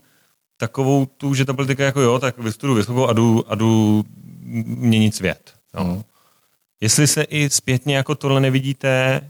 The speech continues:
Speaker 2: Hmm, nad tím jsem ještě nepřemýšlel, asi mi to uškodilo dost, ale na druhou stranu jsem na-, jako, taky jsem nadělal prostě rů-, různý, eh, řekněme si, eh, seky vyhraněnejma pozicema k něčemu, k čemu dneska už bych asi se na ně tvářil trochu jinak.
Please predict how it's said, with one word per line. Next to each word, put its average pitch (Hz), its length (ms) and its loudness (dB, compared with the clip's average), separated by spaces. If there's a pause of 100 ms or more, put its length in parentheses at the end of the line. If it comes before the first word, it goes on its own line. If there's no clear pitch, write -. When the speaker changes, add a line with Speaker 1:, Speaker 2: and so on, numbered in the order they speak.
(200)
Speaker 2:
Hmm, 110 460 -6
nad 98 160 -8
tím 131 140 -6
jsem 139 140 -2
ještě 135 220 -2
nepřemýšlel, 98 580 -2
asi 98 180 -6
mi 104 100 0
to 104 140 -8
uškodilo 101 420 -4
dost, 95 260 -2
ale 104 160 2
na 101 80 2
druhou 110 260 0
stranu 110 300 0
jsem 107 380 2
na-, 95 160 2 (100)
jako, 98 240 -2
taky - 260 -10
jsem 95 180 -4
nadělal 95 280 0
prostě 95 320 -8
rů-, 95 80 -8 (100)
různý, 95 440 -4
eh, 87 160 -6 (840)
řekněme 104 600 -2
si, 107 380 0
eh, 101 560 0
seky 113 380 0
vyhraněnejma 107 720 0 (140)
pozicema 104 580 -4
k - 80 -8
něčemu, 104 520 0
k - 140 -12
čemu 101 240 -2
dneska 98 280 -2
už 98 140 0
bych 98 180 -4
asi - 180 -4
se - 120 -4
na 98 80 0
ně 95 100 0
tvářil 95 340 -2
trochu 98 280 -2
jinak. 92 360 -2